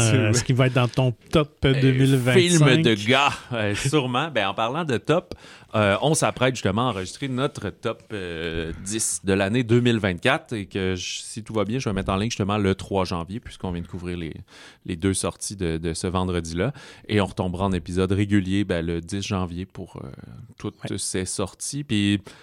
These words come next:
Speaker 1: un peu à l'instar de, du fin novembre, début décembre, là, je me semble que janvier, le dix, dix-sept, vingt-quatre, il y a énormément de sorties, beaucoup de films internationaux qui
Speaker 2: Mhm.
Speaker 1: sont en, en lice pour, euh, l'Oscar.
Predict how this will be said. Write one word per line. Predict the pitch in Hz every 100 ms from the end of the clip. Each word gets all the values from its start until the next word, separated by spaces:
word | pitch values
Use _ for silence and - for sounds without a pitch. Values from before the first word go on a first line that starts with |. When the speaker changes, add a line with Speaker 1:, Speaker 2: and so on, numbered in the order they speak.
| -
Speaker 1:
un | - 110
peu | 139 156
à | 135 120 117
l'instar | 113 113 - 131 139 131
de, | 110 107 104 104 101 101 101 101
du | 101 104 101
fin | - 120 117
novembre, | 120 110 127
début | 127 107 110
décembre, | 110 101 127 156 147
là, | 139 135
je | 113
me |
semble | 127 143
que | 139
janvier, | 110 107 98 127
le | 120
dix, | 110 113 117
dix-sept, | 110 101 - 117 113
vingt-quatre, | 104 101 - 113 117 -
il | 92
y | 95
a | - -
énormément | 117 117 110 107 110
de | 113
sorties, | 110 - - 127
beaucoup | 110 -
de | 120
films | 104 - 151 156
internationaux | 139 127 120 - 113 120
qui | 139 139
Speaker 2:
Mhm. |
Speaker 1:
sont | 123 110
en, | 104 98 98 101 - - -
en | 107
lice | 101 110 -
pour, | - 101
euh, | 95
l'Oscar. | 98 92 117 120 139